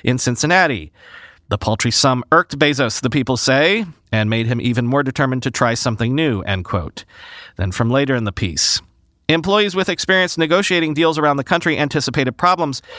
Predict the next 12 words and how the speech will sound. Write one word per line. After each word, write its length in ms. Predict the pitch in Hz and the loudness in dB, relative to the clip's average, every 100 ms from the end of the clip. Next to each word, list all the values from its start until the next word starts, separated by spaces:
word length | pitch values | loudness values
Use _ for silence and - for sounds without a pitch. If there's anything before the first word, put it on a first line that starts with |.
| - - | -8 -2
but 140 | 139 | 2
their 120 | 151 | 2
red 240 | 151 190 214 | 4 2 2
flags 380 | 175 175 170 | 2 2 2
were 100 | 160 | 0
ignored 540 | 143 135 143 170 202 170 | 0 0 0 2 2 2
by 140 | 165 | 2
those 320 | 147 147 143 139 | 2 0 0 -2
eager 240 | 143 151 | 0 0
to 60 | 131 | -2
please 340 | - 151 120 | 0 0 2
Bezos 600 | 104 160 156 143 - - | 0 2 2 0 -2 -6